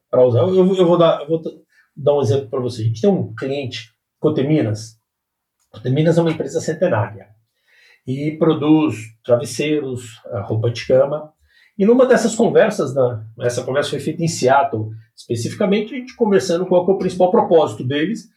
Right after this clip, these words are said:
que o propósito da Coteminas é fornecer uma boa noite de sono.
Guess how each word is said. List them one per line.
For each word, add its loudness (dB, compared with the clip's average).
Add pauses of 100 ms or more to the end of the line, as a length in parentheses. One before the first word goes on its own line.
(240)
que -8
o -10
propósito 2
da 2
Coteminas 0
é 0
fornecer -2
uma 0
boa 4
noite 4
de -14
sono. 2